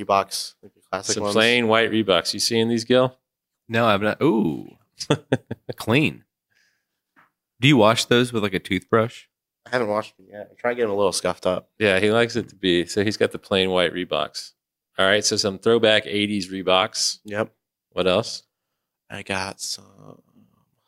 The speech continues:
Speaker 1: Mm,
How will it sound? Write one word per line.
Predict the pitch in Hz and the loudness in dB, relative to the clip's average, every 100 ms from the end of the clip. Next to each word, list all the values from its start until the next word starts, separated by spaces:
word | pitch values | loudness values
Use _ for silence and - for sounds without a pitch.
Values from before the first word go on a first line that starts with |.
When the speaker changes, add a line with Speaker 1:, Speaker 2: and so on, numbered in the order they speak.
| _ _ _ _ _ _ _ _ _ _ _ _ _ _ _ _ _ _ _ _ _ _ _ _ 101 | _ _ _ _ _ _ _ _ _ _ _ _ _ _ _ _ _ _ _ _ _ _ _ _ -16
Speaker 1:
Mm, | 101 | -16